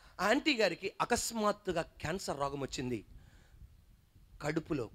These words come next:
కడుపు క్యాన్సర్, ఉదర సంబంధమైన క్యాన్సర్. ఆమె క్యాన్సర్ పెరిగి, పెరిగి, పెరిగి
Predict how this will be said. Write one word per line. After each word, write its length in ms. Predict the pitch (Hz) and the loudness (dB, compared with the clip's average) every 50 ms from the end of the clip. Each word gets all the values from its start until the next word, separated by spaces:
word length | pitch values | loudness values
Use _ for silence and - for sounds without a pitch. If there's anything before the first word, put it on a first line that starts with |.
| - | -2
కడుపు 240 | 147 160 175 - 180 | 0 0 0 -2 -4
క్యాన్సర్, 460 | - - - 139 127 - - - - - - - - - - _ _ _ _ _ _ - _ - - _ - _ - - - - - | -4 -2 -2 -2 -2 -4 -8 -10 -10 -12 -12 -18 -20 -20 -20 _ _ _ _ _ _ -20 _ -20 -20 _ -20 _ -18 -18 -14 -6 0
ఉదర 340 | 135 160 - 208 220 214 214 | 0 2 4 6 6 6 6
సంబంధమైన 800 | - - 190 185 196 202 196 190 180 190 190 180 180 180 175 | 6 4 2 2 2 2 2 4 6 6 6 8 6 4 4
క్యాన్సర్. 480 | 160 - - 156 139 135 - - - - - - - - - _ _ _ _ - - - _ _ _ - - - - _ _ - | 2 2 0 0 0 0 -4 -8 -10 -12 -14 -20 -20 -20 -20 _ _ _ _ -20 -20 -20 _ _ _ -20 -20 -20 -20 _ _ -12
ఆమె 280 | 123 131 131 131 131 123 | -8 -8 -6 -8 -8 -12
క్యాన్సర్ 540 | - _ - 175 190 208 208 - 214 185 - - | -14 _ -6 -2 0 0 0 0 0 -2 -2 -2
పెరిగి, 260 | 180 202 208 190 202 196 | -4 -4 -4 -4 -8 -10
పెరిగి, 360 | - 147 190 208 196 196 208 | -4 -2 -2 -2 -2 -6 -12
పెరిగి 400 | - - - 110 107 107 101 | -16 -14 -14 -14 -14 -16 -20